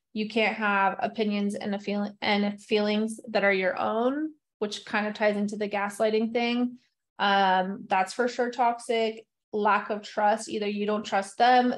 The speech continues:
they don't trust you, um, and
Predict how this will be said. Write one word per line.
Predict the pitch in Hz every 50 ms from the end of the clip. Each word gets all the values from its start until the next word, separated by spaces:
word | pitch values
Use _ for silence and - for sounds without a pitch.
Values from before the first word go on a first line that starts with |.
| -
they | 220 220 208
don't | 202 202 - 220
trust | - - 190 196 202 - -
you, | 233 247 254 262 262 262 262 269 262 262 - _ _ _ _ _ _ _
um, | - 208 208 208 208 208 208 202 202 202 202 196 196 196 - - _
and | - 208 208 208 208 202 202 196 202 202 196 196